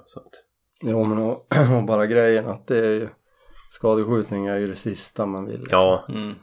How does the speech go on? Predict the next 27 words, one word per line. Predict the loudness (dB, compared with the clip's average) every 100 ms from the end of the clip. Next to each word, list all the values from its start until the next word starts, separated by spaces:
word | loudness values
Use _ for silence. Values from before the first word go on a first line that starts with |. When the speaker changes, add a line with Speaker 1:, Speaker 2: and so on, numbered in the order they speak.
| _ _ _ _ _
Speaker 2:
Såklart. | -12 -8 -4 -6 -8 -20 -20 _ _ _ _ _ _ _ 6
Speaker 1:
Nej, | 6 6
så | 2
det | 0 4
var | 4 4 0 2
det. | 4 4
Och | 2 2
så | 2 0
jagade | 2 8 10 10 6
vi |
lite | 4 4 4
rådjur, | 6 6 4 4 2
men | 2 2
det | 0
var | 0 2 2
så | 0
där | 0 2 0 -4
som | -6 -2
vanligt. | 0 2 0 -2 -2
Man | -4
står | -2 -6 -4
på | -4
helt | -4 -6 -4
fel | -4 -2
ställe | -4 -6 -4 -6 -8
hela | -8 -8
tiden. | -8 -8 -8